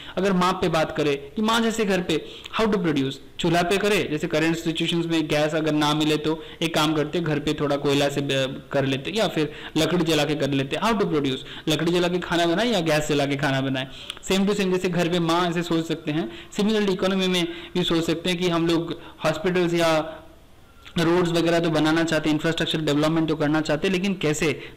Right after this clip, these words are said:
दो टेक्निक है यहाँ पर, एक labor intensive technique, another is called capital intensive technique। One is called labor intensive, another is called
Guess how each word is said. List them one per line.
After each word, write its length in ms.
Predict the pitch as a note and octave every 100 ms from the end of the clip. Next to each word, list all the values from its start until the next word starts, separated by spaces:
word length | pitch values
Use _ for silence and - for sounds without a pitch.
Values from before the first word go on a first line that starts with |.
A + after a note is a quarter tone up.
| E3
दो 120 | G3+
टेक्निक 360 | G3+ D3+ F3
है 120 | D3+ C3
यहाँ 120 | B2
पर, 220 | B2+ C3 - - -
एक 120 | F3+
labor 240 | D3 C#3+
intensive 480 | E3 F3 E3+ F3 F#3 F3+
technique, 280 | F3+ G#3 B3 -
another 240 | D3+ D3+
is 160 | D3+ D3+
called 180 | C#3+ C#3 C#3
capital 380 | C3+ D3 D3+ C#3
intensive 480 | C3+ B2+ B2+ B2+ B2+
technique। 300 | B2 B2+ - - - - - -
One 100 | D3+ E3+
is 60 | E3+
called 200 | E3+ D3
labor 160 | C#3+ F#3 F#3
intensive, 340 | F3 F3+ A3
another 320 | F#3 D#3 D#3
is 80 | D3+ F3
called 160 | A#3+